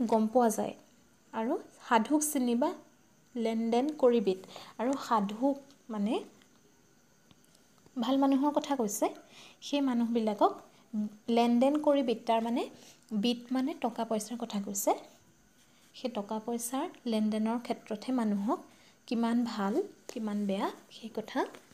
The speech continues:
গম পোৱা যায়। কবিয়ে সেয়াই কৈছে। আৰু একেবাৰে শেষৰ ফালে কবিতাটোত কৈছে, "ব্যৱহাৰে চিনি যাৰ মনে আছে দয়া,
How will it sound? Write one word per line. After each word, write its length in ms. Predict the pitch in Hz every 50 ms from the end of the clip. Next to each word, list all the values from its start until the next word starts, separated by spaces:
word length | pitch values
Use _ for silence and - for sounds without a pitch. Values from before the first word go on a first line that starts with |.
| - - 226
গম 220 | - 208 202 202
পোৱা 200 | 202 - 208 202
যায়। 260 | 196 202 196 190 214 - - - - - _ - - _ _ _ -
কবিয়ে 300 | - 208 202 214 226 320 - - - - _ -
সেয়াই 460 | - - - 226 208 208 208 214 214
কৈছে। 400 | 214 - 208 196 202 - - 302 427 - - - - - - - - - - -
আৰু 140 | 220 220 233
একেবাৰে 440 | 233 220 226 254 240 226 240 254 269
শেষৰ 380 | 277 - 247 220 - - 240 233
ফালে 220 | 233 - 247 247 254
কবিতাটোত 460 | 247 - 214 208 208 220 220 - 220 -
কৈছে, 260 | - 226 214 - 302
"ব্যৱহাৰে 680 | 302 240 226 208 202 214 220 233 240 254 262 262 277 302 302
চিনি 340 | 302 - 269 233 220 226 226
যাৰ 180 | 214 247 247 247 240
মনে 260 | 233 220 214 208 214 214
আছে 300 | 220 214 214 - 247 226
দয়া, 280 | 214 196 196 202 233